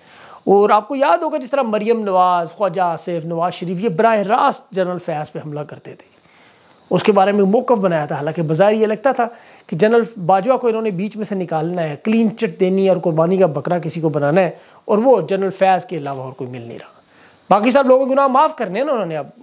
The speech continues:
वारदात तो यही है। तो उस पर मुकदमात कैसे चलाए जाएंगे?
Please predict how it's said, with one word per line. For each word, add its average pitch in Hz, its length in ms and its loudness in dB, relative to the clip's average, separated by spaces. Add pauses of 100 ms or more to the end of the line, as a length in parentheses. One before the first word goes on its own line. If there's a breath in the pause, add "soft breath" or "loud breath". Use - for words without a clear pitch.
(200)
वारदात 196 380 0
तो 269 60 -2
यही 302 200 0
है। 220 180 -4 (760 soft breath)
तो - 60 0
उस - 200 0
पर 311 180 4
मुकदमात 254 560 0
कैसे 269 280 -4
चलाए 165 280 -6
जाएंगे? 120 340 -18